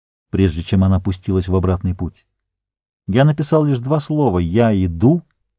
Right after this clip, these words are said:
и поставил свою подпись. Теперь я не остановлюсь. И пусть свершится месть,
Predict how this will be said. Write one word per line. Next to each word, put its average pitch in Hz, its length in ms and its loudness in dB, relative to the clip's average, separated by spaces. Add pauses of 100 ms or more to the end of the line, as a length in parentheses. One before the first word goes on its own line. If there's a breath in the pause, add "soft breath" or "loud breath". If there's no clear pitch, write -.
(1000)
и 98 80 0
поставил 139 460 -2
свою 101 280 -2
подпись. - 580 -10 (1800)
Теперь 104 420 -2
я 107 160 2
не 110 140 6
остановлюсь. 98 760 -4 (380)
И 110 120 2
пусть 156 320 2
свершится 139 920 2
месть, 151 680 4